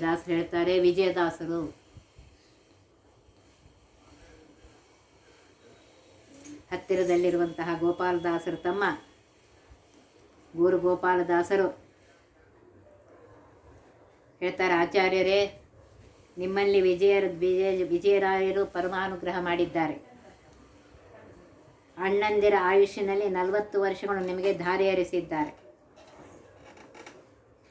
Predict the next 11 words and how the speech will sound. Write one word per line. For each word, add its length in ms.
ವಿಜಯರಾಯರ 640
ಆಜ್ಞೆಯಿಂದ 640
ಅಣ್ಣಂದಿರು 600
ನಿಮ್ಮನ್ನು 440
ಬದುಕಿಸಿದ್ದಾರೆ. 840
ಇನ್ನು 280
ಮೇಲೆ 460
ಭಾಗವತ 420
ಅಪ-, 280
ಅಪಚಾರಕ್ಕೆ 680
ಹೋಗಬೇಡ್ರಿ. 540